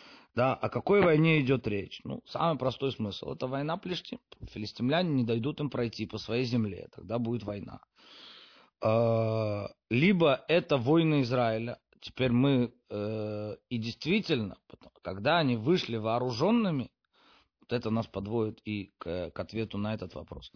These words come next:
Когда они вышли вооружёнными, то есть они понимали, этим самым они понимали, что раз им сказали взять оружие, значит, придётся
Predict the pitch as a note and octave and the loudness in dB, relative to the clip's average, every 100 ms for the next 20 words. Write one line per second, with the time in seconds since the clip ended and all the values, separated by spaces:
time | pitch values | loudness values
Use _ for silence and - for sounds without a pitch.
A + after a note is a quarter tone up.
0 | - - - _ - G2+ C3+ D#3+ C3+ D#3+ | -20 -20 -20 _ -12 -2 2 4 4 2
1 | - C#3 B2 B2 A#2+ A2+ G3+ A3 E3 C3 | 2 2 4 4 2 2 2 4 2 0
2 | G#2+ A#2 C#3 - D#3+ D3 D3 D#3 A3+ A3 | -2 -2 -2 2 4 6 6 6 4 2
3 | D3+ D3 _ _ _ _ _ _ _ _ | 0 -4 _ _ _ _ _ _ _ _
4 | _ _ _ _ _ _ - D#3 C3+ C#3 | _ _ _ _ _ _ 0 0 2 -4
5 | - D3 C3 B2+ B2 A#2+ B2 A#2+ G2+ - | 0 2 4 2 0 0 2 0 -2 -10
6 | _ _ _ _ _ _ - - G2 G2+ | _ _ _ _ _ _ -18 -10 -6 -2
7 | A2 D3 C#3+ B2+ - G#2+ C3+ D3 A2+ B2 | 2 2 2 -4 -2 -2 0 0 0 -2
8 | C3+ B2 A2+ G#2 A2+ C3 G#2 A#2 B2+ B2 | 0 0 0 -4 -4 -4 -2 0 0 0
9 | D#3 D#3+ C#3+ B2+ C3 C3+ - E3+ | -6 -6 -4 0 0 0 -2 -2